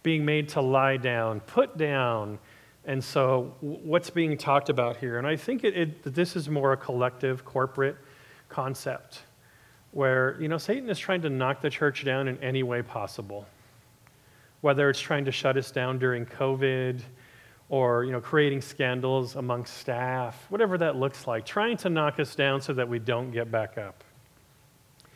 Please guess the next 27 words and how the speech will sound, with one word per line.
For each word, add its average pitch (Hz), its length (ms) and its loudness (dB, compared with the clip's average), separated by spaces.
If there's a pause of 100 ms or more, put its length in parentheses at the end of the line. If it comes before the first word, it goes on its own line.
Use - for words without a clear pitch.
(680)
And 147 100 -8
so 156 120 -2
that's 135 260 2
what's 135 160 -4
going 120 260 -2
on 113 160 0
here. 117 160 -2
But 170 120 0
it 208 80 0
also, 214 320 2
it 190 100 2
says 208 300 0
here 131 440 -2 (760)
in 156 140 -2
verse 151 320 2
nine 156 360 0
that 139 120 2
we 190 160 4
are 170 80 8
not 139 380 0
destroyed. 151 680 -2 (460)
Like, 151 140 0
church, - 280 4
we 180 140 0
are 233 100 2
not 165 340 2
destroyed. 175 760 0